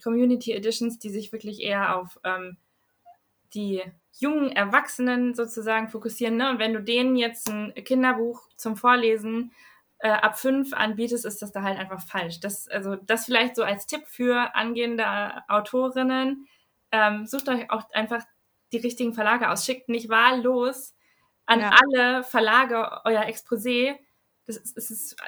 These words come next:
Speaker 1: Zeitverschwendung. Verschickt es
Speaker 2: Ja.
Speaker 1: nur an die, wo,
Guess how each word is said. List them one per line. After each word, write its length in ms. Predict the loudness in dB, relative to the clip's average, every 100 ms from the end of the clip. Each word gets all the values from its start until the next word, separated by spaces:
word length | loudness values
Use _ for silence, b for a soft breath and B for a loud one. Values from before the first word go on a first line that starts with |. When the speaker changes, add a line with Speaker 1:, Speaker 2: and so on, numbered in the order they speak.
| -4
Speaker 1:
Zeitverschwendung. 760 | -2 -2 -6 -6 -6 -8 -8
Verschickt 580 | -8 -8 -4 -4 -6 -2
es 120 | 0
Speaker 2:
Ja. 80 | 0
Speaker 1:
nur 280 | 0 0 0
an 220 | 0 -2
die, 220 | -2 -2 -2
wo, 140 | -4